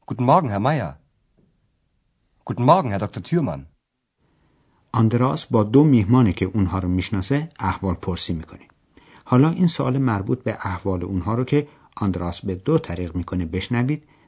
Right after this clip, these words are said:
Speaker 2: و ببینید آیا اختلافی بین اونها وجود داره؟
Speaker 1: Wie geht's? Wie geht es Ihnen?
Speaker 2: آندراس از آقای مایر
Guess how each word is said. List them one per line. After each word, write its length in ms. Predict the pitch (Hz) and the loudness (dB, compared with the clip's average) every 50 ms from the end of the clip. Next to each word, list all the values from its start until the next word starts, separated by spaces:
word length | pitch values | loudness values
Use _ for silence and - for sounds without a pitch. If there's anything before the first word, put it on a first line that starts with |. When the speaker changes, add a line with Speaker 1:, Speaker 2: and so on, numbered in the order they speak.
| _ | _
Speaker 2:
و 100 | 110 101 | 0 0
ببینید 480 | 90 - 104 98 - 127 131 135 135 - | 2 0 0 0 2 2 2 2 0 0
آیا 280 | - 123 123 123 117 - - | 0 0 2 2 0 -2 -6
اختلافی 580 | - 98 - - - 104 98 107 107 - 131 | -8 -8 -8 -6 -6 -4 -4 -4 -2 -4 -4
بین 200 | 113 98 95 90 | -2 -2 -2 -2
اونها 360 | 90 87 87 80 82 101 104 | -2 -2 -4 -4 -4 -4 -4
وجود 340 | 95 92 87 82 - 98 95 | -2 -4 -4 -4 -4 -6 -2
داره؟ 420 | - 107 113 110 98 92 101 110 110 _ _ _ _ _ _ _ _ _ _ _ _ _ _ _ _ _ _ _ _ _ _ _ _ _ _ _ _ _ _ _ _ _ _ _ _ _ _ - | 0 0 0 2 2 0 -2 -2 -6 _ _ _ _ _ _ _ _ _ _ _ _ _ _ _ _ _ _ _ _ _ _ _ _ _ _ _ _ _ _ _ _ _ _ _ _ _ _ -4
Speaker 1:
Wie 100 | 127 110 101 | -2 0 2
geht's? 280 | 92 113 165 - - - - - _ _ _ _ _ _ _ _ _ _ _ _ _ _ _ _ _ _ _ _ _ _ _ _ _ _ _ _ _ _ _ _ _ _ _ _ _ _ _ _ _ _ _ _ _ _ _ _ _ _ _ 117 | 2 2 0 -2 -6 -10 -14 -14 _ _ _ _ _ _ _ _ _ _ _ _ _ _ _ _ _ _ _ _ _ _ _ _ _ _ _ _ _ _ _ _ _ _ _ _ _ _ _ _ _ _ _ _ _ _ _ _ _ _ _ -2
Wie 100 | 120 120 | 2 4
geht 140 | 156 208 - | 4 4 4
es 140 | 147 - - | 2 -2 -2
Ihnen? 360 | 90 87 85 76 69 67 - - _ _ _ _ _ _ _ _ _ _ _ _ _ _ _ _ - - - _ _ _ _ _ _ _ _ _ _ _ | 0 0 0 -2 -4 -6 -10 -16 _ _ _ _ _ _ _ _ _ _ _ _ _ _ _ _ -20 -20 -20 _ _ _ _ _ _ _ _ _ _ _
Speaker 2:
آندراس 540 | - 110 98 90 92 90 90 101 135 143 - - | 0 0 2 2 0 0 -2 -2 -4 -4 -8 -8
از 200 | - 107 98 90 | -8 -6 -6 -6
آقای 340 | - - 95 85 90 87 90 | -6 -8 -6 -6 -4 -4 -4
مایر 560 | 90 90 87 90 87 90 95 110 135 156 160 | -2 -2 -2 -2 0 2 2 2 2 2 0